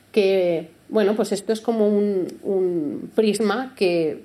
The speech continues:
siempre se puede abrir, siempre se puede aprender y siempre se puede contrastar algo que a lo mejor, mm, tú intuyes que es de una determinada manera y, y claro, cuando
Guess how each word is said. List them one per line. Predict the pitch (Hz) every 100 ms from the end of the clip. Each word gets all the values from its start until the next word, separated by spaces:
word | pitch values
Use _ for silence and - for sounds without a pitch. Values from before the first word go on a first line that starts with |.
| -
siempre | - 190 185
se | 175
puede | - 170
abrir, | 175 170 190 180
siempre | 175 165
se | 165
puede | 170
aprender | 156 156 151 151 139 135 - - - - - -
y | 247
siempre | 254 247
se | 233
puede | 214 220
contrastar | 220 214 208 - 202 190
algo | 185
que | 180
a | 160
lo |
mejor, | 151 143 180 190 190 - - - -
mm, | 160 170
tú | 165 202
intuyes | 185 175 190 185 175
que | -
es | 170
de | 175
una | 170
determinada | 170 170 175 180
manera | 180 202 208 196 202 -
y, | 214 185 165 156 143 135 -
y | 165
claro, | 185 170
cuando | 151 147 143